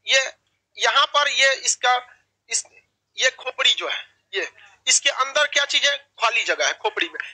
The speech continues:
ये कौन सी cavity है? बक्कल cavity। मुंह में कौन सी cavity? बक्कल cavity। और ये खोपड़ी में cranium cavity। कौन सी cavity? Cranium। देखिए इसको चोट लग गया है, इसका कपार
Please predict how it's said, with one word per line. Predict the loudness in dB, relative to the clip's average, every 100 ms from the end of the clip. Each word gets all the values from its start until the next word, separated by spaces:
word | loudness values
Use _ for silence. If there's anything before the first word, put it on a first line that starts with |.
| -4
ये | 0 0
कौन | 0 0
सी | 0
cavity | 0 0 0 0
है? | -2
बक्कल | -4 -2 0 2 0
cavity। | 0 -4 -4 -12 -14 -18 -20 _ -10
मुंह | -4 0
में | 2
कौन | 2
सी | 2
cavity? | 0 0 -2 -4
बक्कल | -2 0 2 0
cavity। | 2 -2 -4 -12 -16 -14 -2
और | 0
ये | 2
खोपड़ी | 0 -6 0 2 2
में | 0 -2
cranium | -14 _ -2 -2 2 0 0
cavity। | -2 -2 -2 -10 -12 0
कौन | 2
सी | 2
cavity? | 2 0 0 -2
Cranium। | 0 0 0 -4 -10 -14 -2
देखिए | 0 2
इसको | 0 0
चोट | -2 2 2 4
लग | 2
गया | 4 2
है, | 2 0
इसका | -2 0 2
कपार | 2 2